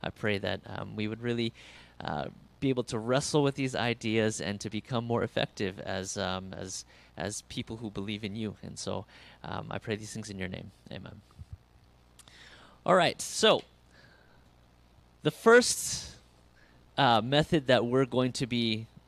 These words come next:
looking at or exploring is called the translational method, or the transformational, the translational model, excuse me.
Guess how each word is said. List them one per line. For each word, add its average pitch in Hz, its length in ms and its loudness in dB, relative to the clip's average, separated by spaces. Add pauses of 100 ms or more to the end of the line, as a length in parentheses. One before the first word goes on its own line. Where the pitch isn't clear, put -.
(140)
looking 131 420 2
at 107 240 6
or 104 160 2
exploring 110 800 2
is 107 360 -2 (260)
called 120 300 6
the 104 80 0
translational 127 1400 2
method, 110 540 0
or 104 80 4
the 107 140 0
transformational, 117 1040 -4
the 104 160 -4
translational 113 600 -6
model, 101 360 2
excuse 113 340 -8
me. 95 180 -6